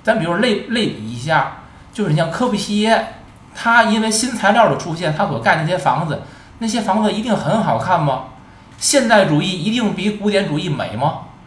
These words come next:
这是两种不同的审美体系，你可以去说。但是我们每个人可能还会，是会有一些判断的。你包括像各种现代建筑那种，那种奇形怪状，它到底是美还是怪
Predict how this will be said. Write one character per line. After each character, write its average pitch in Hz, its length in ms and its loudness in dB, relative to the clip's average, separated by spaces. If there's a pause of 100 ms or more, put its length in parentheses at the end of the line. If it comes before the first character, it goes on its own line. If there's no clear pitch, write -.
(240)
这 254 120 -4
是 208 140 2
两 226 160 4
种 160 120 -2
不 - 60 -8
同 190 100 -6
的 185 60 -4
审 170 120 -6
美 202 140 2
体 - 140 -4
系， 160 120 -6
你 131 120 -6
可 139 100 -6
以 113 80 -6
去 113 160 -10
说。 143 400 -4 (380)
但 226 160 4
是 208 80 2
我 127 180 0
们 185 140 2
每 110 160 -2
个 127 80 -2
人 156 80 -2
可 147 40 0
能 143 80 -4
还 143 160 0
会， 247 360 -4
是 - 260 -4
会 269 140 0
有 131 100 0
一 - 20 -2
些 139 60 0
判 147 240 -2
断 143 180 -2
的。 104 120 -8 (420)
你 185 240 -4 (180)
包 240 220 4
括 220 420 2 (200)
像 202 300 0
各 - 180 -2
种 147 200 0
现 226 280 0
代 196 160 4
建 190 200 -2
筑 185 140 -8
那 185 80 -6
种， 151 180 -4
那 233 80 -6
种 143 140 -2
奇 190 220 -8
形 190 160 -4
怪 185 160 0
状， 156 120 0
它 233 140 -4
到 233 180 0
底 - 80 -2
是 226 180 -2
美 151 460 -2
还 196 140 0
是 202 80 2
怪 214 380 0